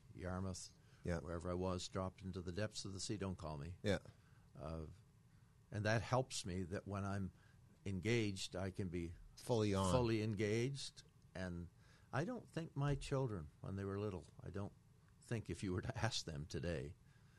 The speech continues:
Speaker 1: uh, "Was, was your dad absent? Do you remember your dad being around?" I think they would say that I was a present father.
Speaker 2: Yeah.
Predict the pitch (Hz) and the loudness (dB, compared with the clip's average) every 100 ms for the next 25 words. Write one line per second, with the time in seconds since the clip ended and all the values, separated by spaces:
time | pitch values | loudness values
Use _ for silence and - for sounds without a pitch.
0 | - - - - - 82 73 69 90 - | -20 -20 -20 -20 -12 -8 -8 -10 -12 -18
1 | - - - - - - - 98 - - | -20 -20 -20 -20 -20 -16 -8 -8 -8 -14
2 | - - - 107 95 90 107 110 107 107 | -20 -20 -8 -4 -2 0 4 4 4 2
3 | - 117 123 - - - - - - - | 0 -2 -4 -12 -20 -20 -20 -20 -20 -6
4 | 92 92 98 98 95 98 95 82 98 87 | -2 0 0 0 2 2 2 2 0 0
5 | 90 90 101 104 - - 78 85 98 - | 0 0 -2 -4 -10 -14 -8 -6 -6 -4
6 | 120 110 - 104 107 101 87 - 98 98 | -4 -4 -2 0 0 0 -4 -4 -2 -2
7 | 107 120 - - - - - - 95 95 | -2 -6 -10 -20 -20 -20 -14 -4 0 2
8 | 87 - - 117 104 - - - - - | 0 -4 0 2 2 0 -8 -18 -20 -18
9 | - 92 78 69 - 85 | -6 -4 -2 -4 -4 -2